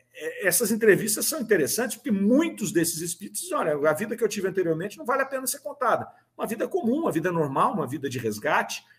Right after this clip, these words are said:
tranquilo, segue o jogo. É assim, na maioria das vezes é desse jeito. É, ele ali vai, começa a falar sobre, dentro do combate, se o espírito pode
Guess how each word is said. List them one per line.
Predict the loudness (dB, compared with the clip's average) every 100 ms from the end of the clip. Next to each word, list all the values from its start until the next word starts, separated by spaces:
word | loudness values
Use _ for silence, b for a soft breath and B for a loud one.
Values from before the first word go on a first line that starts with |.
| b -14
tranquilo, | -12 0 4 6 4 -4
segue | -2 0
o | 4
jogo. | 4 4 2
É | 4 4
assim, | 4 -2 -6 -8 -8
na | 2
maioria | 2 2
das | 2 0 2
vezes | 2 2 0
é |
desse | 0 -2 -2
jeito. | -4 -6 -8 _ _ _ _ _ _ _ _ _ _ _ _ _ -2
É, | 4 6 6 6 4 4
ele | 6 8
ali | 6
vai, | 4 4
começa | 4 2 2 0
a |
falar | 2 2 2
sobre, | 2 -2 -2
dentro | 2 2 2
do | -8
combate, | -4 -2 4 6 4 -4 B B B
se | -4 -2
o | 0
espírito | 0 0 -2 0 -4
pode | 2 6 6 4 -6